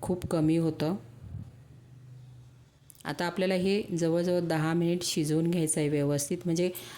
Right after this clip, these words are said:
अ, जास्त प्र-, जास्त कैऱ्यांचं तुम्ही बनवत असाल तर वेळ जास्त लागेल. माझ्या फक्त दोनच कैऱ्या होत्या.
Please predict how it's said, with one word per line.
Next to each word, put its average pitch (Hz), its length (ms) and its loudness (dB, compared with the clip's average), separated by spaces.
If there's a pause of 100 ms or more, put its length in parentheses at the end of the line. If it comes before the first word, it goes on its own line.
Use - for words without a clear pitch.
(140)
अ, 151 220 -2
जास्त 160 340 0
प्र-, 170 380 0
जास्त 151 420 0
कैऱ्यांचं 156 400 2
तुम्ही 156 240 2
बनवत 147 420 0
असाल 156 320 -2
तर 185 80 2
वेळ 151 240 2
जास्त 143 380 -2
लागेल. 143 360 0 (540)
माझ्या 156 280 0
फक्त 165 260 -6
दोनच 160 460 2
कैऱ्या 151 320 0
होत्या. 147 360 0